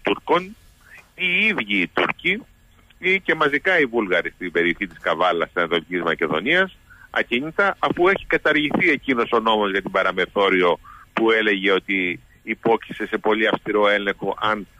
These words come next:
πας να αγοράσεις γη στην παραμεθόριο, και τον καταργήσαμε, λέω, Ευρω-, ε, λέω, Ευρωπαϊκής Ένωσης. Άριστα γνωρίζουμε το τι γίνεται. Σε ό,τι αφορά τις απευθείας αναθέσεις τώρα,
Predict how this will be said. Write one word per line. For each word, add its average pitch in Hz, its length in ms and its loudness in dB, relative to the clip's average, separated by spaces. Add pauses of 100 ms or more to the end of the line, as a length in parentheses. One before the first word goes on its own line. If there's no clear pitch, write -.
(120)
πας 107 240 -2
να 101 140 -2
αγοράσεις 92 600 0
γη 92 160 -4
στην - 160 -12
παραμεθόριο, 87 760 0 (320)
και 113 100 -8
τον 104 120 -4
καταργήσαμε, 92 720 -2
λέω, 92 200 2
Ευρω-, 87 240 0
ε, 101 120 -2
λέω, 92 260 2
Ευρωπαϊκής 85 640 -2
Ένωσης. 82 380 -4 (400)
Άριστα 143 460 0
γνωρίζουμε 92 480 0
το 82 140 -8
τι 82 120 -12
γίνεται. 76 500 -8
Σε - 80 -4
ό,τι 139 160 0
αφορά 120 280 2
τις - 100 -8
απευθείας 101 400 -2
αναθέσεις 87 540 -6
τώρα, 165 320 2